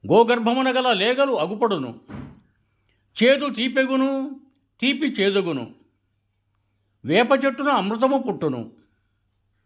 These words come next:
అమావాస్య నాడు పిడుగులు పడి సుక్కలు నేరలాలును. కొండలందు కేకలు పుట్టును. గోవునకు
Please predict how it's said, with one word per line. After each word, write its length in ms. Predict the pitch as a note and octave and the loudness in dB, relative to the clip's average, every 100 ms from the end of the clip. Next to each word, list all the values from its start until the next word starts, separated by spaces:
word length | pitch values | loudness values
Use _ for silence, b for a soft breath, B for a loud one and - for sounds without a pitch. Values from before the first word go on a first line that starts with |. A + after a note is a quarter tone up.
| _ _ _ - | _ _ _ -8
అమావాస్య 540 | A#2 E3+ E3+ E3+ - E3 | 0 2 4 2 0 -2
నాడు 220 | E3+ E3+ | -2 -2
పిడుగులు 380 | C#3 D3+ G3+ A3 | -4 -4 -2 0
పడి 460 | A3 A#3+ D4+ - - _ _ _ _ - | 2 0 -2 -8 -18 _ _ _ _ -10
సుక్కలు 340 | A3 A3 C#4+ C4+ | -6 0 2 2
నేరలాలును. 760 | F3+ G3 A#3 G#3 D#3+ A#2 G2+ - _ _ _ _ _ _ _ _ _ _ _ | -2 -2 0 0 -2 -6 -14 -18 _ _ _ _ _ _ _ _ _ _ _
కొండలందు 480 | E3 G3+ C4+ C#4 C#4 | -2 2 4 4 2
కేకలు 420 | C#4 G3+ G#3+ C4+ | -2 -2 0 0
పుట్టును. 540 | C4+ A#3 - C3+ A#2 - _ _ _ _ _ _ _ _ _ _ _ _ _ _ _ _ _ _ _ _ _ b b A#2 F#3 | -2 -6 -6 -8 -8 -14 _ _ _ _ _ _ _ _ _ _ _ _ _ _ _ _ _ _ _ _ _ b b 2 4
గోవునకు 800 | C4 C#4 C#4 C#4 A#3 D3+ D3+ | 4 2 -2 -2 -4 -6 -10